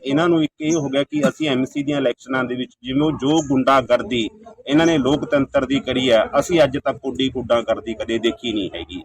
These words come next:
ਇਹ ਸੇਮ ਹੀ ਚੀਜ਼ ਇੱਥੇ ਅਪਲਾਈ ਕਰਨੀ ਚਾਹ ਰਹੇ ਨੇ, ਪਰ ਕਾਂਗਰਸ ਪਾਰਟੀ ਪੂਰੀ ਧੜੱਲੇ ਦੇ ਨਾਲ, ਅਸੀਂ ਧਰਨਾ ਵੀ ਲਾਵਾਂਗੇ, ਜੋ ਵੀ ਲੜਾਈ ਸਾਨੂੰ ਲੜਨੀ ਪਵੇ ਅਸੀਂ ਐਂਡ ਤੱਕ ਜਾਵਾਂਗੇ, ਪਰ ਇਹਨਾਂ ਦਾ ਜਿਹੜਾ ਇਹ,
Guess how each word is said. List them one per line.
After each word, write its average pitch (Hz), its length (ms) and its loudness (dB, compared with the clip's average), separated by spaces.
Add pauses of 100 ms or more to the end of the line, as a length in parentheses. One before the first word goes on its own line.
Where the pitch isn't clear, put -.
(300)
ਇਹ 170 100 2
ਸੇਮ 156 300 2
ਹੀ 196 120 0
ਚੀਜ਼ 156 280 -2
ਇੱਥੇ 147 240 -2
ਅਪਲਾਈ 139 300 0
ਕਰਨੀ 135 320 -2
ਚਾਹ 139 220 4
ਰਹੇ 147 200 4
ਨੇ, 147 200 0 (260)
ਪਰ 123 120 0
ਕਾਂਗਰਸ 117 500 0
ਪਾਰਟੀ 135 420 4
ਪੂਰੀ 139 380 -2
ਧੜੱਲੇ 127 440 -2
ਦੇ 135 140 -2
ਨਾਲ, 139 260 4 (100)
ਅਸੀਂ 131 180 -2
ਧਰਨਾ 120 380 0
ਵੀ 139 120 0
ਲਾਵਾਂਗੇ, 143 520 2
ਜੋ 151 360 0
ਵੀ 208 80 -2
ਲੜਾਈ 160 260 6
ਸਾਨੂੰ 143 300 0
ਲੜਨੀ 127 360 2
ਪਵੇ 127 280 -4 (360)
ਅਸੀਂ 156 200 2
ਐਂਡ 151 160 6
ਤੱਕ 147 280 0
ਜਾਵਾਂਗੇ, 131 540 2
ਪਰ 135 120 -2
ਇਹਨਾਂ 143 220 0
ਦਾ 135 140 0
ਜਿਹੜਾ 127 280 2
ਇਹ, 123 280 -2